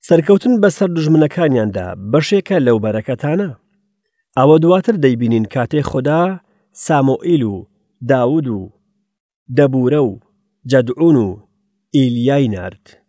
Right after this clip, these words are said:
ئەوانە بەشێک بوون لە باڵێنەکانی خوددا بۆ گەل.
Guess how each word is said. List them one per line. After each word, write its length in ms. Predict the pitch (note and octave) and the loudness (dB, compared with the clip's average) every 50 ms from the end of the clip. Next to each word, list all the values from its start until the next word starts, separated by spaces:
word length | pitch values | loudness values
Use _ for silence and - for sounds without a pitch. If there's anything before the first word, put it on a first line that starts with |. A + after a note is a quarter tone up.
| _ _ _ _ _ _ _ - | _ _ _ _ _ _ _ -2
ئەوانە 440 | C#3 C3 B2+ A#2 A2+ A#2 B2 C#3+ D#3+ F3 F3 - _ _ _ _ - | 0 2 2 2 0 0 2 2 2 0 -2 -6 _ _ _ _ -8
بەشێک 440 | A#2 A2+ D3 D#3 - - G3 F3 D#3+ | -2 0 0 0 2 0 0 0 0
بوون 200 | D#3+ F3 F3 E3+ D#3+ | 0 2 4 4 4
لە 140 | D3 C#3 C3 B2+ | 4 2 0 0
باڵێنەکانی 760 | A#2 A#2+ A#2 A2 A2 G#2+ G#2 G2+ - A#2+ A2+ A2+ A#2 A2 - | 0 -2 -2 -2 -2 -4 -4 -6 -8 -8 -6 -4 -4 -6 -6
خوددا 380 | - A2 G#2 G2 G#2+ G#2+ A2 A2 A2+ B2 A#2+ - _ _ _ _ _ _ _ _ | -8 -10 -8 -6 -4 -4 -4 -4 -6 -10 -12 -18 _ _ _ _ _ _ _ _
بۆ 200 | A#2 A2 G#2+ G2+ F#2+ G2+ | -8 -6 -4 -4 -4 -4
گەل. 240 | B2 C#3+ B2+ G2+ | -4 -4 -4 -4